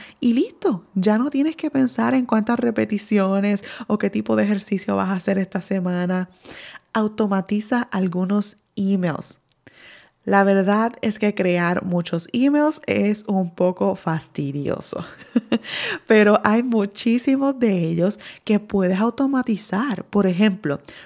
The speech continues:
cuando un cliente hace un pago por un producto o servicio,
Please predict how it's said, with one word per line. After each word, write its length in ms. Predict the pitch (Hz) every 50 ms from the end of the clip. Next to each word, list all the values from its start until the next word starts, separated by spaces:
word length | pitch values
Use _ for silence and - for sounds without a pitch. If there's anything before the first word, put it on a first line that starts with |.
| - _
cuando 300 | - 226 208 190 196 196
un 80 | 214
cliente 640 | 214 - 302 294 269 233 214 196 196 202 - 226 - -
hace 240 | 185 185 - -
un 140 | 214 220 226
pago 560 | - _ - 339 339 311 240 208 240 240 233
por 160 | - 196 175 175
un 120 | 170 170
producto 460 | 170 214 214 214 220 214 214 - - -
o 120 | - 226
servicio, 580 | - 262 254 277 330 339 349 - - 262 262